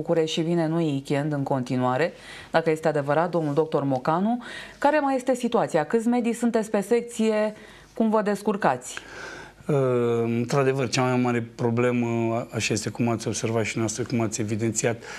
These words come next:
Speaker 2: este lipsa medicilor. Totul pleacă de acolo. Dacă am avea mai mulți medici, deci noi, în mod normal, trebuie să avem un normat, uh, undeva pe tură,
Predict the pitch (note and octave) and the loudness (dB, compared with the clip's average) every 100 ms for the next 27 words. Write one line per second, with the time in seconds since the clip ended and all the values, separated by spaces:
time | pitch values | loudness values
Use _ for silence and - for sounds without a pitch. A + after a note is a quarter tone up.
0 | - - A#2 C3 A#2 B2 - A#2+ A#2 C3 | -10 -4 -2 0 0 0 2 2 2 0
1 | C#3 A2 F#2+ F#2 G2+ F#2 - - - - | 0 -2 -2 -4 -2 -4 -6 -16 -18 -18
2 | - - - - - - - _ _ _ | -18 -18 -20 -20 -20 -20 -20 _ _ _
3 | - - E3 D#3+ D#3+ C#3+ C#3+ C#3 C3+ C3 | -20 -2 0 2 0 -2 2 0 2 0
4 | A#2+ A#2 A2 - - - - - - - | 0 0 -4 -6 -12 -20 -20 -20 -20 -20
5 | - - - - - - B2 C3+ D#3+ E3+ | -20 -20 -20 -10 -8 -6 0 0 2 0
6 | C#3+ B2 C#3 C3+ A#2+ A#2 G#2+ G#2 G2 A#2 | 2 2 2 2 2 0 0 0 0 0
7 | A#2 A2+ C#3 C3+ B2+ B2 B2+ C3 B2 B2+ | 0 2 2 2 2 0 0 0 0 -2
8 | A#2+ B2 A#2 B2 B2+ A#2+ A#2 A#2 A2+ A#2 | 0 0 2 2 2 2 2 2 2 2
9 | B2+ B2+ - B2+ A#2+ A#2+ A2+ - - - | 0 -2 -4 0 2 2 -2 -6 -14 -16
10 | - C3+ A#2+ A2+ B2 C3 B2 - C#3+ C#3+ | -4 0 2 2 2 2 0 2 2 2
11 | C#3+ B2+ A#2 G#2 G#2 | 0 2 2 2 0